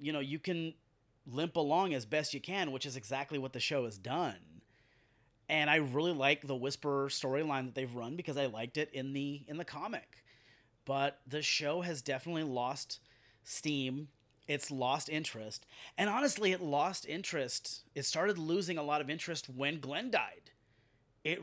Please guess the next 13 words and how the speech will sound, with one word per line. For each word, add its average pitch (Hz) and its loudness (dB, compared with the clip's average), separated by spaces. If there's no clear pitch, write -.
really 143 -2
did. 160 0
And 139 -2
I 240 2
heard 254 2
this 214 8
a 175 0
lot. 127 0
I 147 2
heard 156 -4
people 160 -6
saying, 165 -2
"Well, 143 2